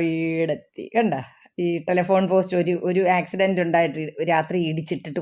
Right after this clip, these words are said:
പോയതാ. അപ്പോൾ അതാ നമ്മൾ വീട്ടിലെത്തി. പപ്പ പോയി ചിക്കനൊക്കെ വാങ്ങിച്ചോണ്ട് വന്നു. അപ്പോൾ നമ്മുടെ ചിക്കനെ അങ്ങോട്ട് ഉപ്പും വിനാഗിരിയൊക്കെ അങ്ങോട്ട് റെഡിയാക്കി കഴുകി വൃത്തിയാക്കി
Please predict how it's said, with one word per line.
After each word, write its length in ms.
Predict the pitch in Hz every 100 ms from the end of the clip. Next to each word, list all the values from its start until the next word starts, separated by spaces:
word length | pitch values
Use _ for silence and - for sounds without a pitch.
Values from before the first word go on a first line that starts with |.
| 143
പോയതാ. 240 | 139 - _ _ _ _ _
അപ്പോൾ 140 | 349
അതാ 100 | 311 247
നമ്മൾ 140 | 220 196
വീട്ടിലെത്തി. 500 | 185 180 190 - 254 302 311 -
പപ്പ 160 | 208 208 175
പോയി 160 | 175 220
ചിക്കനൊക്കെ 420 | 202 180 175 165 175
വാങ്ങിച്ചോണ്ട് 460 | 160 156 160 160 160 156
വന്നു. 320 | 156 170 226 294 - _ - _ _ _ _ _
അപ്പോൾ 180 | 302 311
നമ്മുടെ 340 | 277 247 240 233 240
ചിക്കനെ 480 | 233 220 - 240 240 226
അങ്ങോട്ട് 360 | 214 214 214 254 262 247 214 208 208 208
ഉപ്പും 340 | 175 - 220 208
വിനാഗിരിയൊക്കെ 800 | 214 226 226 220 214 202 202 202
അങ്ങോട്ട് 300 | 190 190 196 190 190 202
റെഡിയാക്കി 640 | 190 185 202 190 202 202 254 254
കഴുകി 460 | 196 180 185 196 190
വൃത്തിയാക്കി 640 | 175 180 - 214 180 175